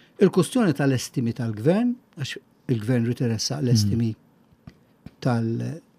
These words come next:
Speaker 1: tas-sena elf disamija tminja u għoxrin disa u għoxrin,
Speaker 2: Mhm.
Speaker 1: dak iż-żmien ridu jitresqu is-sena finanzjarja qed tibda mill-ewwel ta' April,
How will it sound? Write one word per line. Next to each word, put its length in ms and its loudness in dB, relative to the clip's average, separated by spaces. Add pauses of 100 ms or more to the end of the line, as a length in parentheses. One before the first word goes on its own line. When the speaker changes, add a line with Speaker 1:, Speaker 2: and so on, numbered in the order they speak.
Speaker 1:
tas-sena 520 -2 (680)
elf 180 2
disamija 380 0
tminja 220 0
u 80 -2
għoxrin 220 -4
disa 180 2
u 120 6
għoxrin, 320 4
Speaker 2:
Mhm. 20 -6 (160)
Speaker 1:
dak 140 -6
iż-żmien 340 0
ridu 220 0
jitresqu 500 -4 (320)
is-sena 460 0
finanzjarja 460 -2
qed 160 -4
tibda 220 -6
mill-ewwel 360 -2
ta' 80 -6
April, 300 0